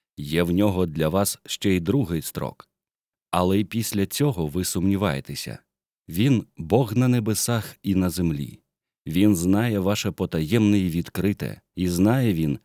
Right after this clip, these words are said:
що ви собі здобуваєте. І яке б знамення зі знамень Господа їхнього до них не приходило, вони однаково відвертаються від нього. Вони сприйняли істину за неправду,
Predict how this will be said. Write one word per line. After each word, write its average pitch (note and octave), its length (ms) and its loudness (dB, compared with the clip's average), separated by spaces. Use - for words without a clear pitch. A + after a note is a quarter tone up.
що - 320 4
ви B2 120 4
собі G#2+ 280 0
здобуваєте. F2 800 -2
І F#2+ 120 -2
яке F2 300 4
б G2 80 0
знамення F#2 680 4
зі E2 160 -2
знамень D#2+ 500 2
Господа E2+ 480 -4
їхнього D2+ 520 -2
до D2+ 140 -2
них G#2 240 0
не F2+ 120 0
приходило, D#2 680 -4
вони G#2+ 380 4
однаково A2 800 0
відвертаються F#2+ 840 -2
від C2+ 200 -6
нього. C2 360 -8
Вони F2 340 4
сприйняли F#2+ 840 2
істину G2+ 480 0
за F2 160 2
неправду, D#2+ 640 -4